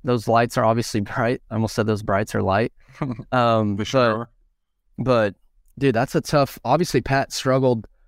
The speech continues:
Speaker 1: to start the game against, um, San Francisco. Um, he threw a pick to Fred Warner. He threw one behind Tyreek Hill in his first Super Bowl. So I think that first Super Bowl appearance could be nerve-wracking for Jalen. His shoulder,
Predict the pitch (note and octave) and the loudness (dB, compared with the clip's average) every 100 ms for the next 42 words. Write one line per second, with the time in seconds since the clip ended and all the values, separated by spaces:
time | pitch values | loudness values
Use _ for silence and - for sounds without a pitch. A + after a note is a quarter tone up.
0 | _ - - C3 A#2+ B2 B2 B2 A#2+ A2+ | _ -8 -4 -2 0 -2 -2 0 0 -2
1 | G2+ - - _ _ _ _ - _ - | -6 -10 -16 _ _ _ _ -20 _ -20
2 | - A2+ G#2+ - B2+ A#2+ G#2 - B2+ - | -6 0 0 0 -2 -2 -4 -4 -4 0
3 | A2 G2 G#2 _ - A2 G#2+ G#2+ A2+ B2+ | 0 0 -6 _ -4 -2 0 0 0 0
4 | A2 - B2 A2+ - A#2+ G#2+ A2 A#2+ A#2+ | 0 0 -2 -6 -2 -2 0 -2 -2 0
5 | A#2+ A2+ _ _ _ _ - A#2+ G2+ - | -2 -6 _ _ _ _ -6 -2 -2 -6
6 | - - - C#3 C3 C3 A#2 G#2+ B2 A#2 | -16 -8 0 2 2 2 2 2 0 0
7 | B2+ A#2 A2+ - C3 A#2+ A2 B2 - C#3+ | 0 0 -2 -2 0 0 0 -2 0 0
8 | - C#3+ C3 C3 C3 - B2 - C#3+ A2+ | 0 0 0 0 -2 0 -2 -2 -2 -2
9 | - - C3 - B2+ A#2+ A#2 G#2 - A#2+ | -4 -4 -2 -2 -2 0 0 0 0 0
10 | A2+ - G#2+ A2 G2+ G#2 A2 A2+ A2 A2+ | -2 -6 -2 0 0 0 2 0 0 -4
11 | G2 F#2+ G#2+ A2 A2+ A2 - _ _ _ | -6 -4 0 2 2 -2 -4 _ _ _
12 | B2 - D3+ C#3+ B2+ A2 | -6 -2 2 2 2 0